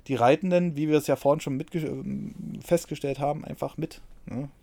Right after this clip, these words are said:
Die sagen dann einfach, „Ja, alles scheiße, Ausländer raus“ oder, äh, „Sie nehmen uns unsere Arbeit weg“ oder, oder, oder. Und im Endeffekt ist das wahrscheinlich, äh, pff,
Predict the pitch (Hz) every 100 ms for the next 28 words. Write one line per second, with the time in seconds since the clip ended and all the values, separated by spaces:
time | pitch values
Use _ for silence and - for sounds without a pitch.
0 | - 117 127 135 110 123 - 147 180 220
1 | 226 196 190 190 - - 220 190 - -
2 | 196 180 185 185 175 143 156 220 202 -
3 | 156 156 156 151 143 151 147 147 139 143
4 | 165 175 185 170 165 147 156 202 202 196
5 | 196 - 143 147 139 147 143 156 156 165
6 | - - - - - - _ _ _ -
7 | 127 135 160 170 170 165 - 156 156 147
8 | 143 139 151 147 147 - - - - -
9 | - - - - - - - - -